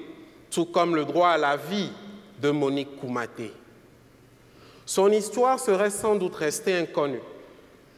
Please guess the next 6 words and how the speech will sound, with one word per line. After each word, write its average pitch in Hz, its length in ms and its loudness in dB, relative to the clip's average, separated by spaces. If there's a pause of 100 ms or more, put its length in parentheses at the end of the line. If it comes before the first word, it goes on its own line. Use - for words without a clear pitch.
(240)
si - 180 2
une 214 140 6
vidéo 214 420 4
n'avait 214 300 2
pas 226 180 2
circulé 143 680 -2